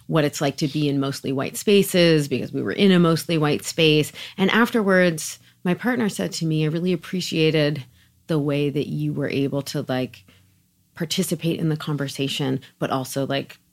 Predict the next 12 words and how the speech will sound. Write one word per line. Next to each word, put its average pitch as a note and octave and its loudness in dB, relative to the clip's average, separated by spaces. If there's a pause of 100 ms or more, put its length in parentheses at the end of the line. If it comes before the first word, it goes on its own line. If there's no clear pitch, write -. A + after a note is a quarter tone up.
(160)
not C3+ -4
take G#2 -10
up - -14
space - -12
and C#3 -4
not C3+ -2
make C#3 -4
it C3 -6
about C3 -4
you C3+ -2
and, C#3 -4
and, C#3+ -2